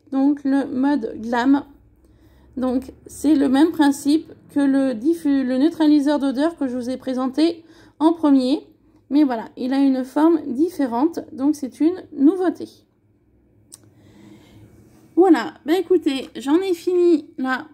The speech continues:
pour les différentes promos qui ont lieu donc pour certains produits jusqu'au dix mars et pour d'autres jusqu'au trente et un mars.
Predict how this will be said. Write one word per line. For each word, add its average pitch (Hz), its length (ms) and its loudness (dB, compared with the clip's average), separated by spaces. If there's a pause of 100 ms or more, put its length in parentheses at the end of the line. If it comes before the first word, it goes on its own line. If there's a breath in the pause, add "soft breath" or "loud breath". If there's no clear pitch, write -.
pour 339 280 2
les 269 160 0
différentes 320 560 4
promos 294 460 4 (120)
qui 311 300 2
ont 294 160 2
lieu 277 280 2
donc 247 380 -6 (100)
pour 254 100 -12
certains 302 380 2
produits 269 500 -2 (420 soft breath)
jusqu'au 330 380 2
dix 302 180 8
mars 277 480 2
et 302 140 -4
pour 302 200 -4
d'autres 269 380 -6
jusqu'au 294 340 -2
trente 254 320 -4
et 240 40 -6
un 214 140 -4
mars. 240 400 -4